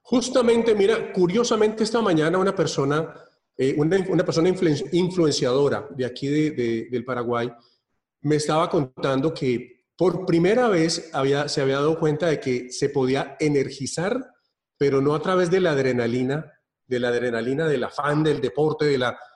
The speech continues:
sino de una energía que viene de estar tranquilo con uno mismo, que es lo que tú estás diciendo. Pero sí, la, la, la energía que uno tiene adentro,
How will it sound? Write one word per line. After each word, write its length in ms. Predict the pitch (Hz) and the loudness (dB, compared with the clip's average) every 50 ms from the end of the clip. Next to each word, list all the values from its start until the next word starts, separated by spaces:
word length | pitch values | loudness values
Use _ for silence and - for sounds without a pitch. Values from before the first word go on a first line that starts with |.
| _ _ _ | _ _ _
sino 360 | - - - 135 135 147 156 | -14 -6 -4 0 2 2 2
de 80 | 165 175 | 2 2
una 420 | 175 175 175 185 180 175 170 170 | 2 2 2 2 2 2 2 2
energía 540 | 139 139 135 131 123 127 - 151 156 165 160 | 0 0 0 0 -2 -2 -2 0 0 2 0
que 140 | 165 - 139 | 0 -2 -2
viene 240 | 127 131 131 139 147 | 0 0 0 2 2
de 80 | 147 | 0
estar 340 | 131 147 - - 131 131 - | 0 -2 -4 -4 -4 -4 -4
tranquilo 500 | - 147 143 135 139 - 143 139 143 143 | -4 -4 -4 -4 -6 -8 -6 -4 -4 -4
con 140 | - 127 117 | -4 -6 -6
uno 160 | 117 123 131 | -4 -4 -2
mismo, 380 | 131 143 135 123 110 101 - _ | -2 -2 -4 -4 -6 -10 -14 _
que 100 | _ - | _ -8
es 40 | 120 | -6
lo 80 | 123 131 | -6 -4
que 140 | 127 135 123 | -6 -6 -8
tú 100 | - 117 | -8 -10
estás 240 | 107 - 127 123 | -12 -10 -8 -8
diciendo. 480 | 127 127 120 - 143 127 120 110 104 - - _ _ _ | -8 -8 -6 -2 -2 -2 -2 -4 -6 -10 -16 _ _ _
Pero 160 | _ 185 196 196 | _ 2 2 4
sí, 280 | - 262 277 240 147 143 | 4 2 0 0 0 0
la, 180 | 156 165 175 - | 0 0 0 0
la, 220 | 160 156 165 170 165 170 185 - | 0 2 2 2 2 0 0 -2
la 120 | 156 160 | 0 0
energía 480 | 160 156 160 156 151 - 185 214 226 226 | 2 2 2 0 0 0 0 0 0 0
que 100 | 226 226 | 0 0
uno 160 | 220 214 226 | 2 2 0
tiene 240 | 220 220 220 214 214 | 0 0 0 2 2
adentro, 720 | 202 185 180 175 165 170 151 - 175 202 214 214 - _ | 2 4 4 4 2 2 0 0 -2 -2 -2 -2 -8 _